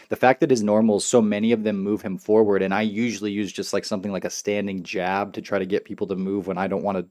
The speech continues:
really commit to anything. You can't do that with Luke, 'cause one, his standing jab is, is gonna move him forward, makes him very whiff punishable, and is, I think, minus four or five. I think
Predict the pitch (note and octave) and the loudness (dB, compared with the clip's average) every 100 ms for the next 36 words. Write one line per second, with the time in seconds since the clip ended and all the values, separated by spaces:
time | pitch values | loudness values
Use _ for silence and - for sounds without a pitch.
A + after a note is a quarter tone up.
0 | _ G#2 G#2+ G2 - G2+ - A#2 A2+ A2 | _ -2 0 0 -4 -6 -4 -2 -2 -2
1 | C3+ C3 - C#3 B2+ F3+ C3+ A#3 E3+ G#2 | -4 -4 -8 -2 6 6 6 6 6 6
2 | F2 G#2 G2+ G2+ - D3 A#2+ B2+ C3 A#2 | 2 0 2 -2 2 2 2 0 0 0
3 | G2 F#2+ G#2+ A2 G2 F2 F2+ - G#2 G#2+ | 0 2 4 4 2 0 -4 -4 0 2
4 | G#2+ F#2+ B2 C3 A#2 A2 - G2 G#2 B2 | 2 2 6 6 6 -2 -2 0 2 4
5 | G#2 - A#2 A2 A2 G#2+ - - C3 C#3 | 2 -2 -4 -4 -2 -2 -2 -6 2 4
6 | A#2 A2+ D#3+ - B2+ A#2+ - - A2 B2+ | 2 0 -2 -2 0 -2 -4 0 2 4
7 | B2 D#2+ - - - A2 | 2 -2 -12 -14 -4 -4